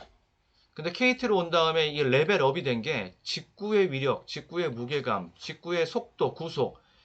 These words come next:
이게 올라오고 거기서 이제 레벨업이 이루어지면서 전반적으로 이제 더 세진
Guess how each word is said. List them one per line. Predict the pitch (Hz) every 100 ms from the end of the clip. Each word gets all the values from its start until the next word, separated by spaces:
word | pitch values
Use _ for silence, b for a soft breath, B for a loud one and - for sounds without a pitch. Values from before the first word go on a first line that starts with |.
| b
이게 | 156 196 226
올라오고 | 175 208 196 190 165 165 131 120
거기서 | 127 156 190 185
이제 | 151 143
레벨업이 | 123 131 151 160 147 131
이루어지면서 | 127 123 113 107 120 131 87 - b b b b
전반적으로 | 127 143 170 151 147 135 113 90 - _ _ _ _
이제 | 107 -
더 | 127 123 90 80 -
세진 | - 185 185 131 80